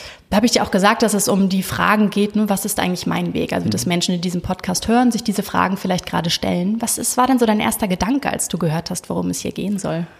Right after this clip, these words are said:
Speaker 2: Na, erstmal habe ich mich gefragt, wen interessiert das? Also mein Weg. Und dann habe ich gedacht,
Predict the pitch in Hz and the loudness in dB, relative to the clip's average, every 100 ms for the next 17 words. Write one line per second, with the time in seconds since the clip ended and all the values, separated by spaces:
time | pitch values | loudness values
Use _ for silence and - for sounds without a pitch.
0 | - - - - 95 135 147 135 127 120 | -20 -8 -6 -2 0 2 2 4 2 0
1 | 117 120 107 107 107 107 98 92 92 113 | 0 0 0 2 4 2 2 -2 0 0
2 | 113 180 - - 101 98 101 - 113 101 | 0 -2 -6 -6 -4 0 2 4 4 4
3 | 117 175 - - - - - 107 101 113 | 4 2 -2 -14 -20 -20 -4 -2 0 2
4 | 127 123 120 110 123 | 2 0 0 0 0